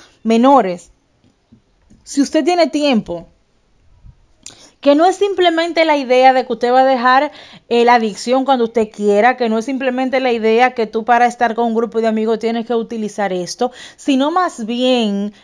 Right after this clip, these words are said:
nada más cuántas personas se están arrepintiendo ahora de haber utilizado sustancias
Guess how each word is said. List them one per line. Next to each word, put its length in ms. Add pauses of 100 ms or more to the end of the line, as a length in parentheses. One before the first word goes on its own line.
nada 380
más 420
cuántas 500
personas 580
se 80
están 280
arrepintiendo 720
ahora 320
de 140
haber 400
utilizado 880
sustancias 960